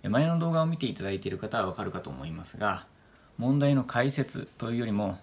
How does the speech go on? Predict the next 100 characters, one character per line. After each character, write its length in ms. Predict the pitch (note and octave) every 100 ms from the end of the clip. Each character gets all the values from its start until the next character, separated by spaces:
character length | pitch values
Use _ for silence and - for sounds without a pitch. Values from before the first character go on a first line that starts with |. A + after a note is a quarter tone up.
| -
実 160 | F2 G2
際 360 | - C3 C#3
に 120 | C#3
試 120 | C#3 -
験 200 | C3 B2+
中 240 | C3 B2+
に 300 | C3 B2+ -
私 320 | - G#2+ A2+
が 80 | A2
ど 160 | F#2 C#3
の 100 | C#3+
よ 100 | B2
う 0 |
に 100 | A#2
考 120 | G#2+ G2+
え 140 | F#2+ F2+
て 340 | A#2 F#2 - -
選 220 | G2 F2
択 200 | E2+ -
肢 80 | B2+
を 100 | G2
選 120 | F2+
ん 40 |
だ 80 | -
の 80 | A#1+
か、 160 | - - _ - - - -
で、 120 | - C#3
結 200 | C3 -
果 120 | C3
と 120 | B2
し 100 | -
て 240 | D3+ C#3+ - - -
正 240 | - G2
解 160 | F#2+ F#2
し 40 |
た 120 | -
の 100 | F#2+
か、 300 | G2+ C#3+ C#3+ - - - -
え 280 | - D#2 D2
ー、 20 |
間 80 | F#2+
違 180 | F#2
っ 40 | F2
て 80 | D2+
い 20 |
た 100 | F2
の 100 | D2+
か 160 | - - _ _ -
と 100 | C3
い 40 |
っ 20 | B2+
た、 360 | C3+ A#2+ - -
ま 100 | G2
あ、 20 |
感 200 | - C#3+
想 160 | D3 D3
強 280 | - C#3 C3+
め 80 | C3
な 220 | B2+ -
動 220 | A2 G#2
画 80 | G#2
と 100 | D3
な 80 | -
っ 40 |
て 100 | -
お 40 | A1+
り 60 |
ま 160 | G1+ -
す。 240 | - - _ _ _ _ _ _ -
そ 80 |
の 80 | C#3
た 100 | D3+
め、 260 | D3+ D3 A2
え 40 |
ー、 40 | G#2+
参 220 | C#3+ C#3+
考 140 | D3
に 60 | D3
な 100 | C#3+
る 100 | B2
部 140 | A2
分 120 | G#2
と 120 | F#2 G#2
な 120 | G#2+
ら 100 | A2
な 120 | G#2+
い 80 | F#2
部 120 | F#2+
分 160 | F#2 E2+
と 100 | B2+
が 260 | G2+ - -
あ 140 | F#2+
る 60 | F2
と 100 | -
思 100 | F2+
い 60 |
ま 100 | G2
す 120 | G2 -
の 80 |
で、 200 | G2+ B2